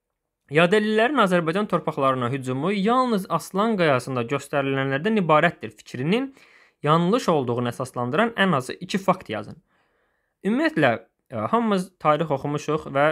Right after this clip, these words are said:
bilirik ki, Azərbaycan torpaqları, e,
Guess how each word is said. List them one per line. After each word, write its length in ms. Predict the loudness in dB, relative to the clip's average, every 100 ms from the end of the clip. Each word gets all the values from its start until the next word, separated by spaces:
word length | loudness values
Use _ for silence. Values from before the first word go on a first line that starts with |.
| -2 _ -8
bilirik 340 | -2 0 -2
ki, 80 | -2
Azərbaycan 500 | -2 0 0 0 -2 -2
torpaqları, 640 | -4 -4 -4 0 0 0 -4 _ _ _ _ _ _
e, 100 | -4